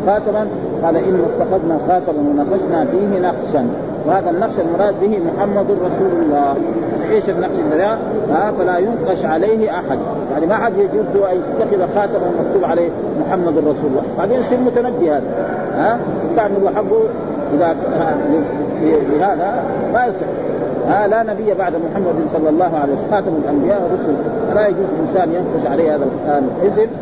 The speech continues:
و-، ها، كما ان الرسول نهى عن النساء يعني يتكنوا بكنيته، ها، كان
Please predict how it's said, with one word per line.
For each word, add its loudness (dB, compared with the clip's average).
و-، 4
ها، 0
كما 2
ان 0
الرسول 0
نهى 0
عن -4
النساء 0
يعني 2
يتكنوا 0
بكنيته، 0
ها، 0
كان 2